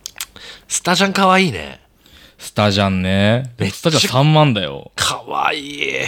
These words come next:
Speaker 2: それぐらいで売らなきゃいけないもんだね。
Speaker 1: いや、三万円でよく売れるよ。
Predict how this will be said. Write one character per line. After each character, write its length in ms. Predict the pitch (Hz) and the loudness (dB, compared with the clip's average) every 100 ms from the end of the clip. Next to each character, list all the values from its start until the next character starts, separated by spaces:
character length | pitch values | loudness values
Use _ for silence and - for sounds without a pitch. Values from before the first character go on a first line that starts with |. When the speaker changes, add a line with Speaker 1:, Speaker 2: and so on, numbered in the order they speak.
| - | -6
Speaker 2:
そ 180 | - | -2
れ 120 | 127 151 | 0 2
ぐ 80 | |
ら 80 | 160 | 4
い 40 | 147 | 4
で 60 | |
売 40 | 147 | 4
ら 100 | 147 | 4
な 100 | 135 | 2
き 40 | |
ゃ 40 | |
い 20 | 101 | 2
け 80 | 98 | 0
な 60 | |
い 40 | 98 | 0
も 120 | 95 | -2
ん 40 | |
だ 80 | 92 | -6
ね。 60 | - - 117 _ _ - | -12 -18 -20 _ _ -8
Speaker 1:
い 40 | |
や、 60 | 98 | -6
三 360 | - 165 226 | 0 0 0
万 260 | 240 233 233 | 2 4 4
円 120 | 226 | 4
で 60 | 226 | 4
よ 80 | 233 | 2
く 120 | 135 | 2
売 60 | 110 | 0
れ 100 | 113 | 2
る 60 | |
よ。 220 | 107 65 | 2 0